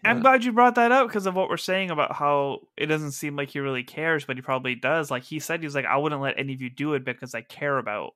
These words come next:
Speaker 1: everybody
Speaker 2: Mm.
Speaker 1: that's on this cart right now." So it's like,
Speaker 2: Right.
Speaker 1: hmm.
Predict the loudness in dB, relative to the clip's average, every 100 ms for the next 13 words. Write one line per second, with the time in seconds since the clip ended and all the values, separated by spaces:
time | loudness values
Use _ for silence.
0 | _ -6 -4 -2 -2 -4 -6 -8 -10 -10
1 | -14 -8 -4 -4 -6 -10 -12 -14 -12 -10
2 | -10 -8 -4 0 0 -2 _ _ _ -20
3 | _ _ _ _ _ _ _ -10 -6 -4
4 | -4 -4 -4